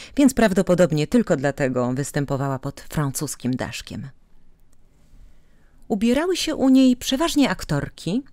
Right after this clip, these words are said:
i półświatek. Miała kilkanaście panien w pracowni i męża, który podobno pracował w jakimś biurze,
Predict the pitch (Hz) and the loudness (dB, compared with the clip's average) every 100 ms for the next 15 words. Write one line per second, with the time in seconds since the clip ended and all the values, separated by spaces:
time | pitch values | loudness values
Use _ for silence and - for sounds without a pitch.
0 | - - - _ 320 - 254 - - - | -20 -20 -20 _ -6 -2 -4 -4 -8 -12
1 | - - - - - - _ _ _ _ | -14 -20 -20 -20 -20 -20 _ _ _ _
2 | _ - _ _ _ 160 151 - 147 143 | _ -20 _ _ _ -2 0 -2 -4 -4
3 | 139 - 156 - 139 131 143 170 - 175 | -4 -6 -6 -4 -2 -2 -4 -6 -6 -6
4 | - 180 160 208 208 - - - - - | -4 -4 0 0 0 -10 -18 -18 -20 -4
5 | - 202 208 269 226 139 147 151 - _ | 2 4 6 6 4 2 0 0 -4 _
6 | _ - 254 277 - - 233 185 311 320 | _ -2 0 0 -4 -2 -2 2 2 4
7 | 311 294 262 254 - 320 240 170 156 165 | 0 0 -2 -4 -2 -2 0 0 0 -4
8 | 170 135 139 180 160 135 147 170 302 | -4 -6 -2 0 0 -2 -2 -2 -4